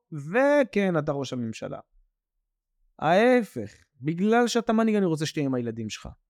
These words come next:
איך אומר יתרו ל-, למשה רבנו? איך אומר לו יתרו? יתרו אומר למשה רבנו, "נבול תיבול, גם אתה, גם העם הזה."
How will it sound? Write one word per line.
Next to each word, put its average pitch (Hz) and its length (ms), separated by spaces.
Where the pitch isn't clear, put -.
איך 151 180
אומר 156 160
יתרו 143 580
ל-, 127 640
למשה 123 380
רבנו? 123 460
איך 107 300
אומר 107 220
לו 104 140
יתרו? 117 380
יתרו 113 260
אומר 110 220
למשה 107 460
רבנו, 113 500
"נבול 123 400
תיבול, 135 500
גם 180 240
אתה, 180 300
גם 151 260
העם 147 260
הזה." 110 260